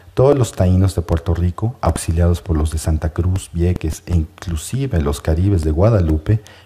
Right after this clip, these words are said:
combatieron a los españoles entre mil quinientos once y mil quinientos diecisiete. Su ímpetu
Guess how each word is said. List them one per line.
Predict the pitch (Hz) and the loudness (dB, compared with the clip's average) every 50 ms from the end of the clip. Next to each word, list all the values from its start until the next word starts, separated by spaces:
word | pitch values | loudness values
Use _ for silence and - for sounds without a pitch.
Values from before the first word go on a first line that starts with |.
| - - | -10 -2
combatieron | - 95 92 - 95 - - 113 120 131 127 | 2 2 4 4 2 2 2 2 2 2 2
a | 110 | 2
los | 95 87 - - | 2 0 0 -2
españoles | 80 - - 87 85 85 87 87 92 95 87 | -6 -2 0 2 2 4 4 4 4 2 0
entre | 85 80 - 85 85 | -2 -2 0 0 2
mil | 87 92 95 - | 2 2 0 0
quinientos | - 98 82 82 85 80 - 85 - - | -2 0 0 0 0 0 -2 -4 -2 0
once | 92 95 98 - - 127 131 - - - - - - - | 0 0 0 0 -4 -6 -6 -8 -14 -20 -20 -20 -8 -2
y | - 92 | 2 4
mil | 95 98 98 95 | 6 6 4 4
quinientos | - - 90 85 82 80 - 85 76 | 2 0 0 0 0 0 0 -2 -4
diecisiete. | 76 73 - - 73 - - 73 69 - - - - - - - - - - - - - - | -4 -6 -6 -8 -10 -8 -6 -8 -8 -8 -12 -20 -20 -20 -20 -20 -20 -20 -20 -20 -20 -20 -16
Su | - - - 101 | -12 -4 2 4
ímpetu | 101 101 101 98 - 101 - - 120 - | 6 6 6 4 2 -2 -2 -2 -6 -6